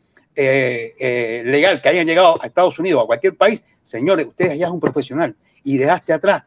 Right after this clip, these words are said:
la explotación laboral de tus colegas, la sinvergüenzura, los presos políticos,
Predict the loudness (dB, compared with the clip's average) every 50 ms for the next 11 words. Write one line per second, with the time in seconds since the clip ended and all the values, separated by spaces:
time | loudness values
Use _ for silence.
0 | _ -6 -4 -4 -4 -2 -2 -4 -2 -2 -4 -4 -4 -4 -2 -2 0 2 2 2
1 | 0 0 -6 -12 -12 _ -4 -2 -2 -2 -2 -4 -6 _ _ _ _ _ _ _
2 | -2 -2 -2 -2 -2 -2 0 0 0 0 0 -2 0 0 0 2 2 0 -2 -4
3 | _ _ _ -6 -6 -6 -2 -2 -2 0 0 -2 -4 -4 -6 -8 -6 -8 -8 -8
4 | -8 -8 -8 -10 -12 _